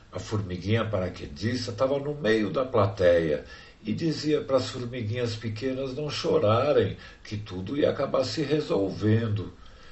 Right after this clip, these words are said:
Aí, de repente, a Ludmila deu um pulo bem alto pra chamar atenção, um cocorocó, e falou:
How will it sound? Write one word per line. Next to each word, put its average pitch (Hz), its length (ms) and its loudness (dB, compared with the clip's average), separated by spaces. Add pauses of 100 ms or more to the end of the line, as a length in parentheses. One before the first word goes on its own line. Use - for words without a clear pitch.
(520)
Aí, 110 340 0
de 107 140 2
repente, 107 800 0 (240)
a - 80 -4
Ludmila 117 680 0
deu 120 180 0
um 110 120 -2
pulo 147 400 -2
bem 139 560 -2
alto 123 380 0
pra 110 200 0
chamar 110 340 0
atenção, 110 800 -2 (400)
um 143 140 -6 (180)
cocorocó, 131 1300 4 (260)
e 139 220 -2
falou: 95 720 0